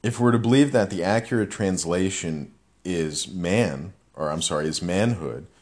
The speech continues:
then we can conclude that almost a thousand years ago, being born a woman had its own labyrinth of illusion than that of a man, which is not to exclude women.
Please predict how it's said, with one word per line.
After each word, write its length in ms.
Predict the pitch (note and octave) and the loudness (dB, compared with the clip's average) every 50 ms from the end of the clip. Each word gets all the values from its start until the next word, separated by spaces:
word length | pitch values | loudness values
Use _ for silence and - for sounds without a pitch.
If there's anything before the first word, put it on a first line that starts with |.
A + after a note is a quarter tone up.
| _ _ - | _ _ -6
then 140 | - F#2 G2+ | -2 0 2
we 100 | G#2 G2+ | 2 0
can 220 | G2+ - G#2+ G2 | 0 -2 -4 -2
conclude 580 | - - G2+ G2 - - D3 D#3+ D3+ B2 G2+ F2 | -2 -2 -4 -4 -2 2 4 6 6 6 4 4
that 140 | F#2+ F#2 F#2 | 2 4 4
almost 360 | F#2+ G2 G2+ G2 - - - | 4 4 4 2 0 -2 -6
a 40 | F#2 | -4
thousand 480 | - G2+ G2+ G#2+ A2 G#2+ G2 G2+ F#2 | -2 2 4 4 4 2 2 0 0
years 320 | F#2 G#2+ C3 D3 C3 G#2 F#2+ | 2 2 2 2 2 0 -2
ago, 260 | D#2+ D#2+ D2+ D#2 E2 | -2 -2 -2 -2 -2
being 360 | D#2+ D#2+ G2 G#2 G#2+ G2+ F#2 | -2 0 0 0 0 0 0
born 280 | F2 G2 G2 F2+ F2 E2 | 0 0 0 2 0 0
a 60 | E2 | 0
woman 420 | F#2 G#2+ B2 A#2+ F#2+ D2+ C#2+ D#2+ - - - - - _ - | 2 2 2 2 2 0 -4 -8 -12 -18 -20 -20 -20 _ -6
had 100 | - F2+ | -4 -2
its 180 | - - F#3+ - | -2 0 0 2
own 200 | G#2 A#2 B2+ A#2+ | 2 4 4 4
labyrinth 680 | G2+ F2 - - F2+ E2+ F2+ E2+ E2+ E2+ E2 - - | 4 4 6 4 4 4 2 -2 -2 -2 -6 -10 -12
of 120 | F2 E2+ E2 | -10 -6 -4
illusion 600 | E2+ E2+ F#2+ A2+ A#2 A2+ G2+ F2 D#2+ D#2+ D#2+ D#2+ | -2 2 4 4 4 4 4 0 -2 -4 -4 -4
than 160 | D#2+ D#2+ D#2+ | -4 -4 -4
that 220 | D2 C#2 C#2 C2+ C#2 | -4 -6 -6 -6 -8
of 100 | - - | -8 -8
a 60 | F2 | -4
man, 380 | F2+ G#2+ C3+ C#3 F#2 - - - _ _ _ _ _ _ _ _ _ _ _ | -2 -2 -2 -2 -4 -6 -10 -18 _ _ _ _ _ _ _ _ _ _ _
which 200 | - G#2 G#2+ - | -4 -2 0 0
is 120 | A2+ G#2+ A2 | 2 2 4
not 240 | A#2+ B2 D3 D#3+ D#3+ | 4 4 4 4 2
to 160 | - C#3 B2 | 0 -2 -2
exclude 800 | G2 - - - - - - - C3 D3+ E3 C#3+ A2+ F2+ E2 E2 - - - | 0 0 0 -2 -2 -2 0 4 6 6 6 6 4 2 -2 -8 -12 -6 0
women. 420 | G#2 A#2 B2+ G2+ D2+ B1+ C#2 | 2 2 2 2 0 -4 -8